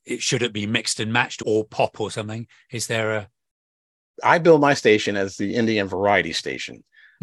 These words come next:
Speaker 2: I don't think there's anything wrong with just a top forty station or a heavy metal station or jazz station, just having the one station. And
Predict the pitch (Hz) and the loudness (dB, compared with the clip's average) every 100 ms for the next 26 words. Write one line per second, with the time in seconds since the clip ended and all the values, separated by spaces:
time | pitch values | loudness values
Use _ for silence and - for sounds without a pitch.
0 | - 113 113 107 - 104 107 117 107 101 | -2 2 2 0 0 0 2 2 0 2
1 | 101 104 135 143 123 101 - 104 - - | 0 4 4 4 2 0 -2 -4 -4 -6
2 | - 95 - 95 87 - 90 92 123 135 | 0 0 0 -4 -4 -4 -4 -2 -2 0
3 | 110 90 80 71 - - 98 92 95 92 | 0 0 -2 -8 -6 -4 -4 -2 0 -2
4 | - 95 92 123 131 90 90 95 95 101 | 0 0 2 -2 -2 -2 -2 -2 -2 -4
5 | 92 - 110 - - - - _ - - | -6 -6 -10 -12 -20 -20 -20 _ -4 0
6 | 127 - 131 120 107 101 110 143 135 107 | 2 4 4 4 0 -2 2 4 4 0
7 | - - 98 - 104 98 107 104 101 98 | -4 0 0 -2 -6 -2 4 4 4 2